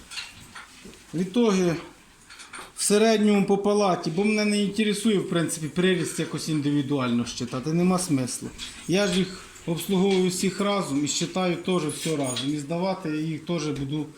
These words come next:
всіх разом. То мене цікавить середній показник. Він склав тридцять три і вісім за місяць. Це один кілограм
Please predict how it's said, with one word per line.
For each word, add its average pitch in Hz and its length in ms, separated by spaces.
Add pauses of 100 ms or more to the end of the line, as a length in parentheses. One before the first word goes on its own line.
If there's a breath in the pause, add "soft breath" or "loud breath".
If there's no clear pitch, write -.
(340 loud breath)
всіх - 320
разом. 123 380
То 175 340
мене 170 360
цікавить 160 680 (200)
середній 160 520
показник. 127 600 (440 loud breath)
Він 185 180
склав 185 360
тридцять 175 360
три 180 160
і 175 80
вісім 170 380
за 151 120
місяць. 180 560 (360)
Це 175 420
один 180 360
кілограм 175 800